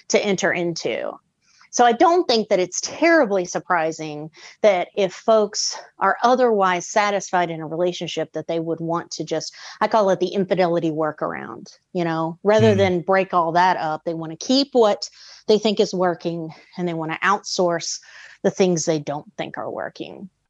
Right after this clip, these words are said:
Speaker 2: Have you ever come across a situation where it made sense for either partner to continue cheating in the relationship?
Speaker 1: Um, a lot of the women that I spoke to had sexless marriages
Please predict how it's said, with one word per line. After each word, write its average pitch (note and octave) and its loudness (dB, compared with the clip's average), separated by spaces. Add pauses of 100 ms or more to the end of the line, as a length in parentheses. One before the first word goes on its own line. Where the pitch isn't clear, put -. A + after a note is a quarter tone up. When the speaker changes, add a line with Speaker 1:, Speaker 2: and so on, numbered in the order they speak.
Speaker 2:
Have A#2+ 0
you A#2+ 2
ever C3+ 0
come D3+ 0
across B2+ 0
a A#2+ -4
situation A2 -2
where G2+ 2
it F#2 -4
made G2 0
sense - -4 (200)
for G2 -2
either G#2+ 2
partner G#2+ -2
to - -10
continue A2+ -2
cheating D#3 -2 (240)
in D3 -4
the D3+ 0
relationship? D#3+ -2 (340)
Speaker 1:
Um, D#4+ 4 (500)
a D4+ 2
lot G#4+ 4
of C#5+ 2
the G4+ 2
women C#4+ 0
that B3+ 0
I A#3 -2
spoke A#3 0
to A#3 4 (540)
had G3 2 (380)
sexless - -2
marriages G3 0